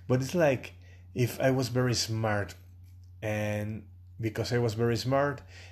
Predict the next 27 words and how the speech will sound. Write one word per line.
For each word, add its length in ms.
I 80
was 320
able 280
to 100
talk 360
with 220
something 920
within 340
myself, 720
so 260
I 80
can, 260
uh, 340
I 120
can 920
handle 720
any 180
kind 300
of 100
trouble 580
in 140
my, 460
in 160
my 180
own 380
life. 520
But 500